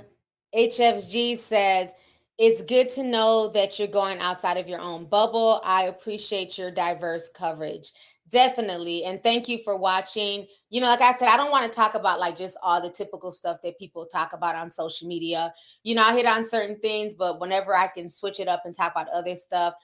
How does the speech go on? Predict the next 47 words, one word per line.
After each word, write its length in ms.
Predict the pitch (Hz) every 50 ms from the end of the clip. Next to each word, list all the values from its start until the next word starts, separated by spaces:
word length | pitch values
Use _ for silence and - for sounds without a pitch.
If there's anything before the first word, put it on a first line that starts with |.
| _ _ _ _ -
I 120 | 170 180
love 240 | 180 180 170 165 170
to 100 | - 156
do 160 | 147 175 180
that. 380 | 170 180 175 175 175 - - -
So 340 | - - 185 175 165 160 160 - _ _ _ _ - -
I 100 | 196 214
thought 300 | 208 220 208 196 196 -
this 180 | 196 190 185 -
was 160 | 190 180 151
just, 300 | 170 175 170 170 - - _ _ _
you 120 | 196 202
know, 140 | 196 180 170
really 280 | 160 175 180 170 170 165
important 520 | 165 165 - - 214 185 160 165 170 156
'cause 180 | - 180 165 160
a 40 | 160
lot 180 | 165 165 165 165
of 100 | 170 -
people 200 | 196 180 - 175
are 120 | 160 160
missing 480 | 165 175 180 175 180 - 175 160 160 160
the 80 | 165 160
drama 340 | 165 180 170 170 165 170
that's 240 | 156 156 160 160 -
going 300 | - 170 165 160 160 160
on, 360 | 165 170 170 165 160 160 160 _ _ _ _ _ _
especially 360 | - - 226 226 226 226 220 208
in 40 |
this 140 | 190 185 185
conservative 640 | - - 180 165 - - 180 175 160 165 165 151 156
space. 600 | - - - - 180 170 156 151 156 - - - _ _ _ _ _ -
And 160 | 190 196 196 196
I've 200 | 202 220 220 220
watched 280 | 233 220 226 226 220
a 60 | -
lot 320 | 190 180 180 180 180 185 185
of 100 | 185 -
people's 600 | 208 190 - - 185 180 175 170 165 165 165 - _ _ _ _ _ -
opinions 600 | 180 175 - - - 226 226 240 247 254 254 240 254
on 260 | 247 247 254 262 254
this, 340 | 262 262 262 254 254 - -
like, 160 | 185 185 -
as 140 | 180 175 -
far 320 | - 185 180 175 175 170
as, 160 | 170 165 160
um, 340 | - 175 170 165 160 160 160